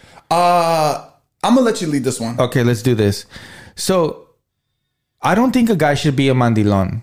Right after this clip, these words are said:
Speaker 1: Okay.
Speaker 2: I think to a real woman, if she sees that her guy's being a mandilón, I think that's a big turnoff.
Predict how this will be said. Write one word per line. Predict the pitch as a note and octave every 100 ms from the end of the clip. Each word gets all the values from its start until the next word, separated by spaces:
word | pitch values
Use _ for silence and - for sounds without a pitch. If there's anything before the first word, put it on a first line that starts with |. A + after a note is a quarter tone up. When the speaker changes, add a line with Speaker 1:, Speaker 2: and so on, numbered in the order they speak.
| -
Speaker 1:
Okay. | B2 B2 D3+ - _ _ -
Speaker 2:
I | C#3+
think | D#3 G#3 G#3+ G3+ - _ _ -
to | D#3+
a | D3
real | G#2+ B2 D#3
woman, | C#3 B2 C3+ F3 G3 F3+ _ _ _ _ _ _ -
if | B2+
she | - F#3+
sees | F3+ - D#3+
that | E3 A2+
her | C3+
guy's | B2+ D3 A#2
being | A#2+ C#3+
a |
mandilón, | C3+ A#2+ G#2+ G2 G#2 D3 D#3+ - - - -
I | B2+
think | F3 D4
that's | E4+ -
a | C#3
big | G#2 C#3+ -
turnoff. | - A2 G2+ D2+ -